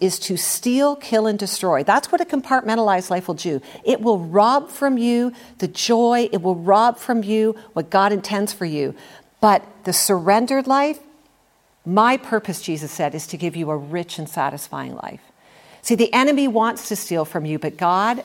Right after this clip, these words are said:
actually, he wants to give you everything. He's not a party pooper. He actually loves every aspect of your life, and he wants to, you to surrender it,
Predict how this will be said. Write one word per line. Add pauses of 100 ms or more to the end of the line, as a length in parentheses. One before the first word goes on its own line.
actually, (380)
he
wants
to
give
you
everything. (600)
He's
not
a
party
pooper. (400)
He
actually
loves
every
aspect
of
your
life,
and
he
wants
to,
you
to
surrender
it,